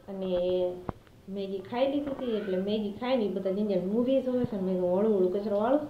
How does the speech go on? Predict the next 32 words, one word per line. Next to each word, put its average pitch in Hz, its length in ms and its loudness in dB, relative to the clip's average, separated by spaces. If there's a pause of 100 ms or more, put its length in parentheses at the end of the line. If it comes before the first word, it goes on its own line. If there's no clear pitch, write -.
(580)
પપ્પા 202 180 -6
કે, 202 100 -2
"શું 233 240 0
કરશો?" 220 320 0
મેં 180 120 -4
કીધું, 196 160 -4
"કચરો 196 160 0
વાળું 185 380 2
છું." 262 80 6
<laughs> - 1200 -12
કાંઈ 214 200 0
નથી 220 220 0
કરતી, 208 200 0
મેં 190 140 -4
કીધું, 208 180 -2
"કચરો 196 160 0
વાળી 226 220 2
નાખું." 254 320 0
મેં 240 120 0
કીધું, 233 180 -2
"બે 220 240 6
રૂમમાંથી." 226 520 0 (500)
કેમ 214 140 -2
કે 208 60 0
હમણાં 214 260 2
દિયાસમી 254 440 4
જશે, 285 400 2 (340)
દિયાસમી 196 500 0
એટલે 175 180 -4
કચરો 185 360 -4
ન 208 60 -2
વાળાય. 247 380 4